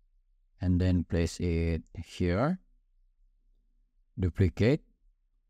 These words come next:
and place it here in front of the first, and then select this both pop frame and group it, and then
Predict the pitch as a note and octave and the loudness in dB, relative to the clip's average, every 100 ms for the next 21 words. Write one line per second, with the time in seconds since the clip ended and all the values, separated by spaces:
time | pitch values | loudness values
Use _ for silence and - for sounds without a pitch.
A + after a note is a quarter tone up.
0 | _ _ _ _ - G2 G#2+ A2+ - D#2+ | _ _ _ _ -4 0 2 2 2 0
1 | D#2 - F2 E2 - - E2 E2+ A2+ F#3 | 0 -2 -4 -4 -8 -2 0 0 0 -2
2 | - _ _ _ _ _ _ _ _ _ | -6 _ _ _ _ _ _ _ _ _
3 | - F2 - - F2 E2+ - D#2+ - C#3 | -2 -2 0 0 0 -2 -4 -8 -2 0
4 | B2 D3+ - - _ _ _ _ _ _ | 2 0 -6 -20 _ _ _ _ _ _
5 | F#2+ F#2 F#2+ F#2+ F#2+ F#2+ F#2+ - _ _ | -2 0 2 0 0 0 -2 -6 _ _
6 | _ _ _ _ _ _ _ _ _ _ | _ _ _ _ _ _ _ _ _ _
7 | - - F#2+ G2 - F#2+ F2 - F#2+ F2+ | -8 0 2 0 0 0 0 -2 -2 0
8 | F2+ F2 - C3 D#3 - F#2+ G2+ C#3+ F#3 | 0 -2 0 0 0 0 0 2 0 -2
9 | F#2+ F#2 E2+ F2 E2+ B2+ D3 _ _ _ | -2 0 0 -2 -2 -2 -2 _ _ _
10 | _ _ _ _ _ _ _ _ _ _ | _ _ _ _ _ _ _ _ _ _
11 | _ - G2 G#2 A#2+ B2 B2 | _ -4 0 4 4 4 2